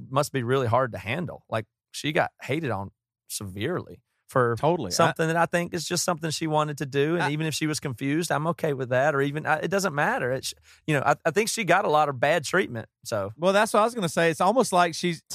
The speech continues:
Speaker 2: she's been hated by most of America. She does, I mean, she's living on food stamps and not, I mean, like, she's, she's, I mean, a lot of stuff that she's going through right now,
Speaker 1: Mm-hmm.
Speaker 2: it is like what is plaguing the ba-, the black community. I mean, it's kinda crazy.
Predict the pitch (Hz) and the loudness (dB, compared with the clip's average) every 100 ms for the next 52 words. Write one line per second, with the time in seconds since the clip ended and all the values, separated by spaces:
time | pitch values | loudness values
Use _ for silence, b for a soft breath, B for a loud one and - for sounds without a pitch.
0 | - 151 143 127 160 190 190 185 165 175 | -6 -2 0 2 4 4 4 4 4 2
1 | - 196 190 208 143 135 156 - b b | 2 2 4 4 4 0 -2 -4 b b
2 | - 143 170 160 165 156 139 143 160 180 | 0 2 2 2 2 2 -2 0 4 4
3 | 180 165 170 185 170 - 170 180 175 131 | 2 2 2 2 2 0 0 0 -2 0
4 | 139 - 165 170 165 160 - - 202 156 | 0 4 4 4 4 2 0 -2 -2 -2
5 | - - 208 156 147 - 165 165 151 131 | -8 -2 -2 0 -2 2 2 4 0 0
6 | 123 127 175 196 - 190 196 143 165 139 | -2 2 2 2 0 2 2 0 -4 0
7 | 160 254 - 131 123 107 110 143 - 110 | 0 0 2 2 2 0 -2 -2 -2 -2
8 | 110 107 127 147 - 160 175 - 147 165 | -2 -2 -4 -6 0 0 0 -2 2 2
9 | - 139 175 156 151 - _ - 151 170 | 4 2 4 0 -2 -6 _ -6 0 2
10 | 170 170 151 160 - 143 131 123 151 135 | 2 -2 2 2 0 -4 -4 0 0 0
11 | 165 175 339 - - _ _ _ 139 165 | -2 -4 -4 -10 -16 _ _ _ 0 2
12 | 160 196 226 196 175 233 185 131 147 | 2 2 0 0 0 0 0 -4 -6